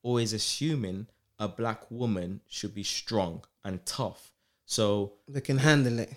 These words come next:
Speaker 1: Yes. So then when they're pregnant or when they
Speaker 2: Mm.
Speaker 1: complain about certain things,
Speaker 2: Mm.
Speaker 1: we sometimes think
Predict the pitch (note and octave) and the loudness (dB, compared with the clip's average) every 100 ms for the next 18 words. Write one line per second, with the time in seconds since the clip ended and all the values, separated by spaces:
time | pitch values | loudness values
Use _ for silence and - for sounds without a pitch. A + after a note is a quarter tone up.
0 | - A2+ B2+ A#2+ - - - - - _ | -6 0 2 2 2 2 -4 -14 -20 _
1 | - A#2 A2+ A2 B2 A#2+ A2 - D3+ B2 | -2 2 4 6 6 6 4 4 4 4
2 | G2+ A2 A2 G2+ B2+ A2 - G2 - C3+ | 2 0 2 4 4 2 -2 -6 -4 2
3 | E3+ F3+ A#2 F#2+ E2+ - F#2+ - F3 D3+ | 4 4 4 2 0 0 -2 -4 -2 2
4 | C#3+ C3 B2+ - _ _ _ G#2 G#2+ - | 2 2 0 -6 _ _ _ -10 -2 0
5 | A2 G#2 A2 G#2 G2 - G#2 G2+ G2 | 2 2 0 0 -2 -2 -2 0 -4